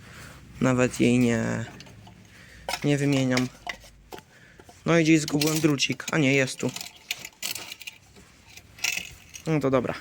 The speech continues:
Pokażę wam, jak będzie powieszone. Dobra, Alfredzik może sobie w spokoju mieszkać. Już ma czyściutko, teraz sobie tą słomę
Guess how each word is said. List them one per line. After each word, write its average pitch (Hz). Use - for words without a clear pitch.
Pokażę 143
wam, 139
jak 123
będzie 131
powieszone. 120
Dobra, 131
Alfredzik 143
może 131
sobie 127
w -
spokoju 131
mieszkać. 165
Już 120
ma 113
czyściutko, 151
teraz 135
sobie 127
tą 123
słomę 131